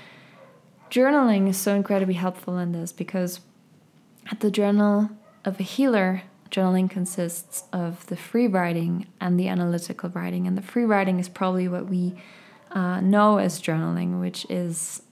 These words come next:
writing without thinking. Um, you can either write down what you experienced in a day, you can write down anything that comes up without, without thinking.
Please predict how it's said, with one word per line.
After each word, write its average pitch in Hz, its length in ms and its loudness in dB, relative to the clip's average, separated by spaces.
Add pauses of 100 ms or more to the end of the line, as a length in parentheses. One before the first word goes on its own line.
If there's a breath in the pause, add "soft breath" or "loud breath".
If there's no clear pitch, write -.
(520)
writing 190 460 4
without 180 340 0
thinking. 175 520 -6 (560)
Um, 175 800 0 (440)
you 185 100 -6
can 185 160 -2
either 180 540 0 (240)
write 190 240 0
down 185 260 2
what 180 160 0
you 185 80 -2
experienced 175 680 -4
in 180 60 -4
a 170 80 0
day, 214 300 4
you 175 180 0
can 175 240 -4
write 180 300 -2
down 175 360 -2 (560 loud breath)
anything 269 380 4
that 190 220 -4
comes 196 300 0
up 175 240 -4
without, 190 440 -2
without 220 340 4
thinking. 185 520 -2